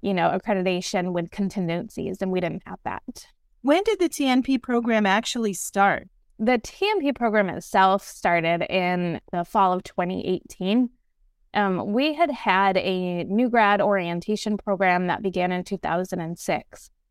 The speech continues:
Speaker 1: That program was really clinically focused, and it was targeting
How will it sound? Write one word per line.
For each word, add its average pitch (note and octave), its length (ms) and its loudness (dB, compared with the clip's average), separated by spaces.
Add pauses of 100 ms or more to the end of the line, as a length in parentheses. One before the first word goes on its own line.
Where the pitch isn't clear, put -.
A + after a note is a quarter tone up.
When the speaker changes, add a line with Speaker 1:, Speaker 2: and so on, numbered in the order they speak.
(140)
Speaker 1:
That G#3+ 360 4
program A#3 480 4
was F#3+ 260 0
really G3 420 2
clinically A3+ 640 -2
focused, B3 720 2
and F#3+ 300 2
it F3+ 140 2
was G3 240 -2 (340)
targeting F#3+ 640 0